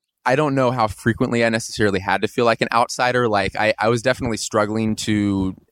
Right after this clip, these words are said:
you know, have a sense of self-esteem and, and, uh, though in, in that kind of context, I can recall, if, uh, you know, I would, I joined other,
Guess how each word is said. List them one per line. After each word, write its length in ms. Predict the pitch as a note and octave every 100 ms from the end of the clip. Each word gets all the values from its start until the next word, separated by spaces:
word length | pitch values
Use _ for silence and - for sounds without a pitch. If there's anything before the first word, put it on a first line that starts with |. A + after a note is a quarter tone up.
| _
you 100 | G2+
know, 120 | F#2+
have 220 | F#2+ G#2 G2
a 40 |
sense 200 | - G2
of 80 | F#2
self-esteem 640 | - G2 F#2+ - G#2 G2+
and, 160 | F#2+ F#2+
and, 460 | G2 F#2+ F#2+ F#2+ - - - - - -
uh, 380 | - F#2+ F#2 F#2+ - _ - - - - - _ _ _ _ - _ _ _
though 300 | - G#2+ A2+ -
in, 200 | G#2+ G#2 -
in 160 | G#2
that 200 | G2+ G2+
kind 140 | - A#2
of 80 | -
context, 500 | A#2+ A#2+ C#3 B2 -
I 60 | A2+
can 120 | D3
recall, 420 | C3 - A#2+ A#2
if, 240 | G#2+ G2+ -
uh, 340 | G2+ G2+ G2 F#2+ _
you 100 | G#2+
know, 140 | G#2 G2
I 100 | G2+
would, 180 | G#2 G2
I 140 | G#2 G#2+
joined 280 | B2+ A#2+
other, 200 | A2+ G#2+